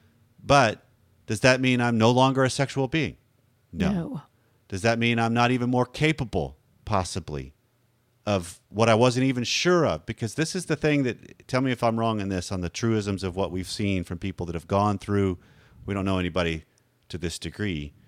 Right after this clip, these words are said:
Speaker 2: Mm-hmm.
Speaker 1: but have gone through life-altering things
Speaker 2: Right.
Speaker 1: and have come out the other end. Haven't they all, without fail, created a different level of depth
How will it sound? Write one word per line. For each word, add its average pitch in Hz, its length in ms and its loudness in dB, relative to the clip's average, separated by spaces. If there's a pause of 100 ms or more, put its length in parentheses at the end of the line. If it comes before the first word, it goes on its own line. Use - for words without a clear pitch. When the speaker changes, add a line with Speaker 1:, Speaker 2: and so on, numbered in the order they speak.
Speaker 2:
Mm-hmm. 196 280 4
Speaker 1:
but 104 120 2
have 95 140 0
gone 113 280 4
through 107 400 0 (360)
life-altering 104 800 2
things - 580 -8
Speaker 2:
Right. 175 260 0 (340)
Speaker 1:
and 90 100 -4
have 85 100 -4
come 117 180 0
out 107 160 2
the 92 140 0
other 82 200 0
end. 92 360 -4 (1400)
Haven't 143 260 0
they 139 280 0 (1300)
all, 123 560 4 (380)
without 113 440 0
fail, 113 320 0
created 104 440 -2
a 92 60 -4
different 107 420 -6
level 104 320 -4
of 82 180 -12
depth - 440 -6